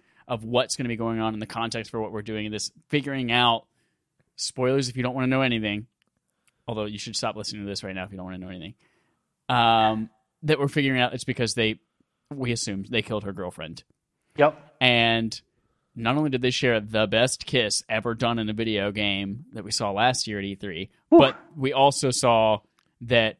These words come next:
Speaker 1: so far it looks like she's gonna be a real character. It's not gonna be, granted, the Joel's daughter from the first one,
Speaker 2: Mm-hmm.
Speaker 1: you know, we know almost nothing about her. We play as her for ten minutes and then she dies. Granted, the game's not about her,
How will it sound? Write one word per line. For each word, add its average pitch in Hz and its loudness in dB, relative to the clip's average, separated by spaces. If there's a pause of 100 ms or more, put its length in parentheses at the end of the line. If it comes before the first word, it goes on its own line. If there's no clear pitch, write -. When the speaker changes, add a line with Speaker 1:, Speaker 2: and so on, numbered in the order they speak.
(100)
Speaker 1:
so - 4
far 127 6 (120)
it 120 -4
looks 147 4
like 143 4
she's 135 0
gonna 135 2
be 127 4
a 117 2
real 117 2
character. 107 -4
It's 127 -6
not 139 4
gonna 127 -2
be, 120 0 (1040)
granted, 175 4
the 147 4 (140)
Joel's 170 2
daughter 117 6
from 120 -6
the 117 -2
first 113 -2
one, 90 -10
Speaker 2:
Mm-hmm. 139 -4 (140)
Speaker 1:
you 120 -8
know, 113 0
we 117 -2
know 113 4
almost 117 2
nothing 113 -2
about 101 0
her. 98 -4
We 104 -4
play 120 0
as 113 0
her 113 -2
for 107 -8
ten 107 -2
minutes 101 -4
and 104 -4
then 98 -6
she - -8
dies. 95 -4 (800)
Granted, 135 0
the 117 0
game's 120 0
not 107 -2
about 101 -4
her, 95 -14